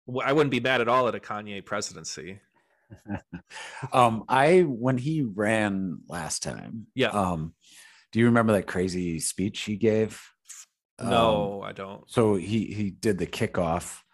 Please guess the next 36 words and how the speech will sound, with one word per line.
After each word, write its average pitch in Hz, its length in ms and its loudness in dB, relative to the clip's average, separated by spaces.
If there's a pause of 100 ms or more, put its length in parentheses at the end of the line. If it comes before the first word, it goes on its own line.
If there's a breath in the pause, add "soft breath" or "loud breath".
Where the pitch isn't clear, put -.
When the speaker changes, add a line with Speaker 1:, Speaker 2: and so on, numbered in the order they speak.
(560 soft breath)
Speaker 2:
and 101 100 -2
that 123 100 6
was 104 160 2
really 110 240 4
what 90 260 0
led 90 220 0
to 85 80 -2
his 82 220 -4
divorce 82 580 -8
of 78 280 -2 (120)
Kim 80 200 -8
Kardashian. 85 920 -4 (640 soft breath)
And, 127 600 -4 (100)
um, 71 560 -4 (960)
you 95 100 -4
know, 71 180 -8 (120)
I, 87 220 -6
I 95 80 -8
think, 92 260 -6 (220)
um, 76 460 -4
the 95 80 -10
Kardashians 85 640 -4
tried 78 340 -6
to, 73 400 -4 (220)
uh, 76 160 -10 (100)
institutionalize 107 1120 -6
him 117 400 -4
after 98 320 -8
that 104 100 -4
Speaker 1:
Oh, 139 260 2
yeah, 151 180 0
Speaker 2:
speech. 147 120 0
Speaker 1:
yeah, 139 100 -2
yeah. 120 420 -4
Okay. 107 200 -6
Speaker 2:
Um, 104 420 2